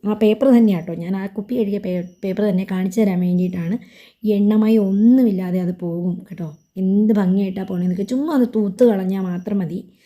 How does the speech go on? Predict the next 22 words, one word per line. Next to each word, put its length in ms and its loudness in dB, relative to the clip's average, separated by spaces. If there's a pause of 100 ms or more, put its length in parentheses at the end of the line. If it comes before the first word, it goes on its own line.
(260)
നമുക്കിനി 260 2
കയ്യെ 320 4
പറ്റിക്കാൻ 420 0
പറ്റില്ലെങ്കിൽ 460 2
കുറച്ച് 340 -4
ഇങ്ങനെ 220 4
ചുമ്മാ 320 2
അങ്ങ് 200 4
കറക്കിയിട്ട്, 560 -2 (760)
ഉം, 140 4
കളഞ്ഞിട്ട് 480 2
പിന്നെ 260 -2
കൈ 240 0
വെച്ചൊന്നും 420 2
കൂടെ 120 4
തൂത്ത് 320 -4
ക-, 220 0
കഴുകിയാലും 540 0
മതി. 260 0 (160)
അത്ര 560 -10
വൃത്തിയാവും 580 0
അത്. 160 -6